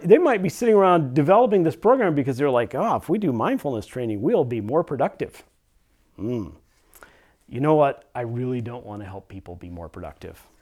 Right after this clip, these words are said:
Sorry. Um, and maybe I'll, uh, explain why that is in a minute. But the, the other thing is, basically, there are some ways that mindfulness is being taught now where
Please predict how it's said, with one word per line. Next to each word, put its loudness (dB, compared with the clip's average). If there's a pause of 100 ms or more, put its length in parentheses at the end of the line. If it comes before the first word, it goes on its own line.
(260)
Sorry. 4 (680)
Um, 4 (440)
and 10
maybe 10
I'll, 8 (120)
uh, 4
explain 2
why 6
that 6
is 4
in -2
a 0
minute. 0 (340)
But 8
the, 2
the 10
other 10
thing 6
is, 4 (560)
basically, 6 (260)
there 8
are 6
some -2 (120)
ways 8
that 2
mindfulness 0
is -6
being 0
taught 2
now -4
where -2